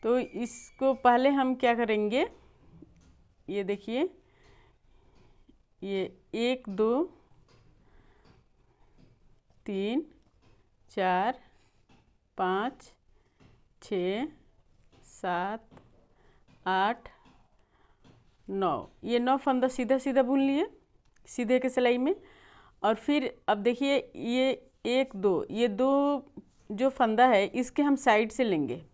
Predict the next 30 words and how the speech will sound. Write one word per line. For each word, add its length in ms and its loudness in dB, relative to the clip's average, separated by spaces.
फंदे 280 -2
को, 220 -2
इसमें 340 -4
से 120 -4
नहीं, 180 2
इसके 220 -2
साइड 280 0
से 120 -6
लेंगे 340 -6
ऐसे 280 -6
करके। 320 -4
ये 140 -4
देखिए 380 -8
इस 180 -10
तरह, 240 -4
तो 100 -2
एक 160 -4
फंदा 280 0
निकाल 280 4
लिए 200 0
इसको 300 -2
और 100 0
फिर 220 -2
धागे 320 2
हम 180 0
अपने 220 -4
तरफ 260 2
रखेंगे 480 0
और 160 0
इन 320 0